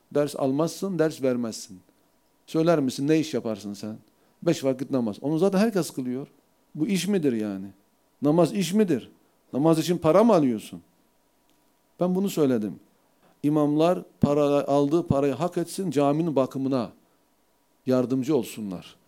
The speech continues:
Bırakmışlar tamamen cemaat ne yaparsa yapsın. Hiç umurlarında bile değil. Parayla namaz kıldırılamaz.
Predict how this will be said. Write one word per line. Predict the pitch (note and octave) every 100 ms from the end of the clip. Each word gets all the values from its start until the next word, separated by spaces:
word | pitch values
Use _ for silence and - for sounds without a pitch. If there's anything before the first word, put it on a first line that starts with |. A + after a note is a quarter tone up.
| -
Bırakmışlar | E3+ F#3+ A3 - F#3+
tamamen | G3+ G#3+ G3 F#3+
cemaat | F3 F#3+ G3 F#3+
ne | G3
yaparsa | F3+ E3+ E3
yapsın. | E3 D3 - G#2+ - _ _ _ _ _ _ _ _ _ _ -
Hiç | B3
umurlarında | A3 G#3+ G#3+ G#3+ G#3 G3+ F#3+
bile | E3 C3+
değil. | A2 - _ _ _ _ _ _ _ _ _ _ _ _ _ _ _ _ _ _ _ _ _ _ _ _ _ _ _ _ _ _ _ _
Parayla | B2+ C#3+ G#3+ G3+ F3+
namaz | F#3 F#3+
kıldırılamaz. | F3 D#3+ D#3+ D3+ C3 G2+ D#2+ -